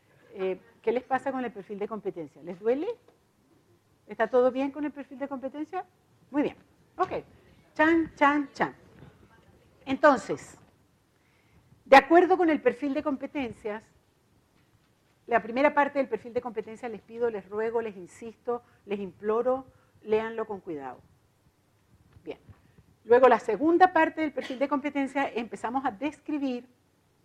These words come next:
los comportamientos específicos que esperamos que ustedes desplieguen en cada una de las fases del coaching. ¿Bien?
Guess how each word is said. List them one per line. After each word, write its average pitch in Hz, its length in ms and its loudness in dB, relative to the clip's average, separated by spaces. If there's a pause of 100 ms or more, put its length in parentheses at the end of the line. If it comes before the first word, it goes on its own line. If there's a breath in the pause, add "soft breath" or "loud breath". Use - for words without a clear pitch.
(280)
los 233 160 0
comportamientos 233 680 -6
específicos 233 840 -8
que - 80 -14
esperamos 208 400 -8
que 208 100 -20
ustedes 196 320 -10
desplieguen 220 640 -6 (400 soft breath)
en 220 100 -16
cada 208 220 2
una 226 220 -6
de 226 60 -4
las 208 120 -6
fases 170 320 -14
del 226 120 -10
coaching. - 460 2 (760)
¿Bien? 294 300 2